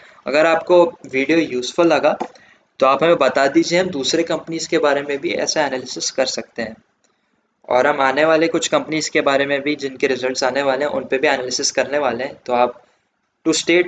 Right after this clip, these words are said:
tuned, आप subscribe कर दीजिए और bell icon दबा दीजिए, ताकि आपको बार बार notifications आते रहें। आपको video अच्छा लगा तो like करें, share करें, अपना ध्यान रखें। मिलते हैं अगले video में अगले analysis के साथ।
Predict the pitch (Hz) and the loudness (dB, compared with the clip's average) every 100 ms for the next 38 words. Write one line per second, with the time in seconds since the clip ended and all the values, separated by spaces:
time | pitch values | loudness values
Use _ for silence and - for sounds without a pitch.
0 | 170 147 196 - _ _ _ _ 123 120 | 2 0 -2 -10 _ _ _ _ 2 4
1 | 123 - 120 120 117 113 - - - 131 | 2 0 -2 -2 -2 -4 -2 -2 0 0
2 | 160 170 147 139 143 170 165 147 139 156 | 2 2 0 -2 -2 -2 0 0 4 4
3 | 147 151 135 123 120 123 117 170 170 131 | 4 2 2 4 4 2 -6 -6 -4 -2
4 | 143 127 - 131 117 117 127 127 120 123 | -2 -4 -4 -4 -2 -2 -4 -8 -10 -14
5 | 127 123 139 135 - 113 - 123 139 190 | -16 -18 -20 -20 -18 -18 -8 -6 -6 -12
6 | - _ _ _ 127 - 160 135 135 160 | -20 _ _ _ -6 -2 0 0 2 2
7 | 131 - 151 160 170 165 123 127 - 156 | 2 0 0 0 0 -2 0 -2 -2 -6
8 | 160 160 127 131 151 123 123 - _ _ | -6 -4 -2 -2 -2 -8 -8 -14 _ _
9 | - - 165 156 135 151 160 - 147 180 | -16 -4 -2 -2 0 0 0 -4 -6 -8
10 | - _ _ _ 131 131 135 185 202 139 | -16 _ _ _ 0 0 2 0 0 -2
11 | 147 165 156 143 139 143 - 139 131 131 | 0 0 0 0 -2 -4 -6 -6 -2 -4
12 | 117 117 - 120 123 - 113 - | -4 -10 -10 -10 -10 -12 -14 -16